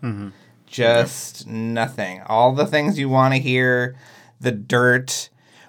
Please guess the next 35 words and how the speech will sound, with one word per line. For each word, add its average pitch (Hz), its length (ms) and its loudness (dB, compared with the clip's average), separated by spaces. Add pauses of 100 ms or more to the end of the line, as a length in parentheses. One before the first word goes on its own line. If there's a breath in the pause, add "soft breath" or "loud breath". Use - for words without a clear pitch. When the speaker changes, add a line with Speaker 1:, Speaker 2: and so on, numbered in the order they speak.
Speaker 2:
Well, 175 140 6
and 196 160 4
I 208 60 6
think 226 220 -2
it's 196 260 -2
because 175 300 0
he 156 120 -2
couches 139 500 -2
it 139 140 2
in 123 160 -2
all 120 300 2
this 120 160 -4
kind 123 200 -4
of, 110 100 -6
like, 104 260 -4
wisdom, 110 880 -4
folksy 131 560 -4
wisdom 123 680 -2
that, 110 200 -2
like 98 480 -6
Speaker 1:
Well, 202 160 -8
yeah, 220 180 0
there's 170 220 -4
a 147 60 -2
lot 160 420 -4
of 202 180 -4
talking 139 640 -6
to 123 180 -6
himself 117 520 -4
in 113 160 -4
the 95 60 -8
mirror 90 760 -6
in 82 160 -16
this. - 500 -18
I, 117 220 -8